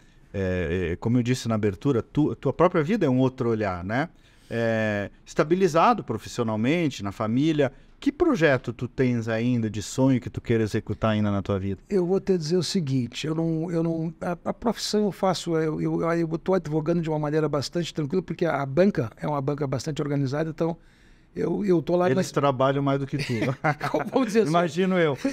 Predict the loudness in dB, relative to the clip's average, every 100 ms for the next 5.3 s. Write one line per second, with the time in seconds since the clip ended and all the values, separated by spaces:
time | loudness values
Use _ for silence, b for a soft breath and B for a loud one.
0 | 0 -2 -2 -4 -2 2 4 4 2 0
1 | 2 0 0 -2 2 2 2 2 2 2
2 | 4 2 2 0 2 2 2 2 2 2
3 | 2 2 2 2 0 -2 -2 0 2 2
4 | 2 0 -2 0 0 2 2 0 0 0
5 | 2 2